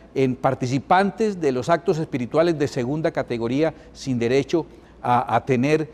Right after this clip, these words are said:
eh, ministerios y a ejercer liderazgo y enseñar la palabra. Ese concepto estaba y lo tenía Saúl hasta que él mismo lo revisa. El apóstol Pablo lo revisa y después él mismo dice que en Jesús no hay,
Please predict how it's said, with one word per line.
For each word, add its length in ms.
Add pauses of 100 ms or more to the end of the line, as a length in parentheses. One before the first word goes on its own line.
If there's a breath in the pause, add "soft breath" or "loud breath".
(240 loud breath)
eh, 140
ministerios 800
y 80
a 60
ejercer 640
liderazgo 760
y 120
enseñar 360
la 140
palabra. 540
Ese 160
concepto 400
estaba 500 (240 loud breath)
y 80
lo 120
tenía 260
Saúl 360
hasta 260
que 100
él 60
mismo 260
lo 140
revisa. 640 (360 loud breath)
El 100
apóstol 340
Pablo 300
lo 100
revisa 640
y 80
después 340
él 100
mismo 260
dice 320 (180 loud breath)
que 180
en 60
Jesús 420 (200 loud breath)
no 160
hay, 220